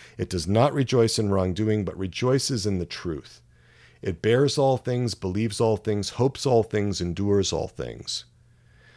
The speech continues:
That's the kind of love that we want to bring to our sexual relating with our spouses.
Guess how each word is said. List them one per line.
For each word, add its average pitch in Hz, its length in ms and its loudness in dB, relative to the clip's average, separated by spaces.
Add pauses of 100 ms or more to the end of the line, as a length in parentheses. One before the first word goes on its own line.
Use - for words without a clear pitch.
(340)
That's 139 420 10
the 175 120 4
kind 156 200 4
of 135 80 4
love 131 220 4
that 92 120 -2
we 101 100 -2
want 110 220 2
to 131 40 0
bring 92 440 0
to 104 240 0
our 101 120 2
sexual 98 560 -2
relating 87 460 -2
with 85 160 -6
our 80 100 -4
spouses. - 840 -10